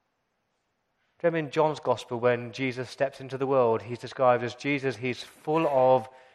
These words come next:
grace and truth. And Stephen here is full of grace and power. He's just like Jesus.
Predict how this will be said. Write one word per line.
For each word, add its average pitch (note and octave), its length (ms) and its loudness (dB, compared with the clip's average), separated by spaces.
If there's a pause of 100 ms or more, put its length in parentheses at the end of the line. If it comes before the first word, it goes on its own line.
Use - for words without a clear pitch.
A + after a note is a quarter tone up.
(220)
grace C3+ 680 0
and B2 400 -8 (140)
truth. - 480 -4 (1700)
And D3 140 -6
Stephen G#3+ 360 -2
here D3+ 180 6
is C#3 120 0
full D#3 220 -4
of C3 160 -2
grace D3+ 400 4
and E3+ 140 -6
power. F3 320 6
He's D3+ 180 -2
just F3 360 0
like F3+ 220 2
Jesus. F#3 540 -8